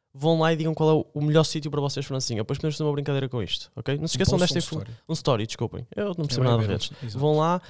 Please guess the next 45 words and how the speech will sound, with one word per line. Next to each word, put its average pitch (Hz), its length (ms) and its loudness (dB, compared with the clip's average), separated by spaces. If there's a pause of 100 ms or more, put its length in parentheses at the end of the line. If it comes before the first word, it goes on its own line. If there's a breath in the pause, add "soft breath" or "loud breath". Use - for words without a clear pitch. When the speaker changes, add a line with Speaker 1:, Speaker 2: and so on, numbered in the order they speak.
(100)
Speaker 1:
e 151 60 -2
dizem 160 400 0
o 156 80 -2
melhor 160 220 4
sítio 156 240 -2
da - 20 -6
francesinha 151 240 -2
para 139 100 -2
vocês. 135 440 -2
Speaker 2:
Sim, - 120 -12
Speaker 1:
Olha, 120 180 4
Speaker 2:
bem, - 80 0
bem, 170 60 0
Speaker 1:
mas, 196 140 0
Speaker 2:
bem. 104 100 -10 (140)
Speaker 1:
mas 190 140 -4
voltando 220 280 -2
à 185 40 0
cena 165 240 -2
do, 147 240 -4 (100)
do 131 480 -6
francesinha 135 280 -8
com 135 100 -4
molho 131 140 0
sem 127 140 -2
molho 135 240 -2
e 143 60 -6
francesinha 147 380 -4
com 127 240 -6
ovo 131 160 -4
ou 120 60 -10
sem 107 220 -8
ovo. 95 140 -8 (1400)
Tu 160 160 -2
admites 151 520 2
não 147 220 2
vir 131 180 -2
com 127 460 -2
o, 113 40 -6
com - 160 -4
o - 20 2
ovo 127 80 0
estrelado 123 400 0
em 123 60 0
cima? 113 320 -4